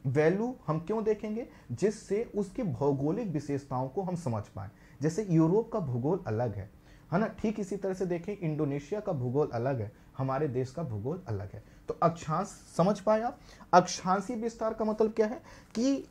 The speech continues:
आप इस मैप को देखिए, है ना, वर्ल्ड के मैप को। हमारा देश जो है यहाँ पर है, ये हमारा प्यारा देश है, और इसके दक्षिण से एक रेखा गुजर रही है, और जो रेखा गुजर रही है इसी का वैल्यू है ज़ीरो डिग्री रेखा,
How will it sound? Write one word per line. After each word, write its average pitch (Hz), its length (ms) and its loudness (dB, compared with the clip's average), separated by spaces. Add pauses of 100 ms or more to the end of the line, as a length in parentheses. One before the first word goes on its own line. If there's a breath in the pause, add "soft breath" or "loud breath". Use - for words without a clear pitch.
आप 165 280 8
इस 196 200 0
मैप 139 300 2
को 117 80 0
देखिए, 82 360 -12
है - 160 -2
ना, 277 60 -2 (280)
वर्ल्ड 139 260 4
के 117 120 0
मैप 95 260 -4
को। - 140 -14 (300 loud breath)
हमारा 220 360 6
देश 165 280 2
जो 123 80 -4
है 156 200 -4 (100)
यहाँ 117 260 4
पर - 160 -10
है, 107 120 -12 (360)
ये 135 60 2
हमारा 143 280 4
प्यारा 139 320 2
देश 180 240 -8
है, - 60 -16 (1160 loud breath)
और 226 200 4
इसके 226 280 2
दक्षिण 175 460 4
से 240 280 -6
एक 214 160 0
रेखा 139 360 2
गुजर 110 300 -2
रही 104 220 -6
है, 127 220 -6 (280 loud breath)
और 180 120 0
जो 196 100 0 (160)
रेखा 147 340 -2
गुजर 139 300 2
रही 120 200 -2
है 208 120 -6
इसी 180 360 -4 (440)
का 143 360 4
वैल्यू 139 400 2
है 190 160 -4 (200 loud breath)
ज़ीरो 175 320 4
डिग्री 127 360 2
रेखा, 98 320 -6